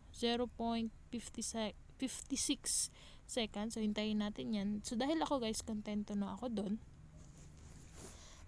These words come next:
So, mamaya na ako mag-, magsispin. So, hintayin na lang natin na matapos itong fu-, thirteen minutes. And then, malalaman natin kung panalo tayo. Okay?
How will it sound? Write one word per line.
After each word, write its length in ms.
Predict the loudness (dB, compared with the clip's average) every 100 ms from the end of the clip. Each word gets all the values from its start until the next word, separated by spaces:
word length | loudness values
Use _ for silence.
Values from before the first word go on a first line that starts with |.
| -16 -16 -18 -4
So, 160 | 2
mamaya 320 | 6 6 4 4
na 240 | 2 0
ako 160 | 2 4
mag-, 400 | 6 4 -2 -6 -14 -16 -16 -16 -16 -16 -18 -18 -18 -16 -16 -16 -4
magsispin. 800 | 4 8 10 8 6 4 4 4 -2 -6 0
So, 80 |
hintayin 320 | 2 4 6 6
na 80 |
lang 160 | 6 4
natin 240 | 4 2
na 80 | 2
matapos 480 | 2 0 -4 0 0
itong 480 | 0 2 4 4 2 -4 -16 -14
fu-, 240 | -10 -10 -12 -12 2
thirteen 480 | 2 4 4 6 6
minutes. 560 | 6 6 4 4 2 2 -10 -14 -4
And 160 | -2 6
then, 320 | 8 8 4 -6 -8 -8 0
malalaman 480 | 4 6 8 6 4
natin 240 | 4 0
kung 180 | 2 2
panalo 400 | 4 2 2 -2
tayo. 460 | -6 -12 -2 2 2 -2 -16 -16 -16 -16 -16 -6
Okay? 240 | 2 2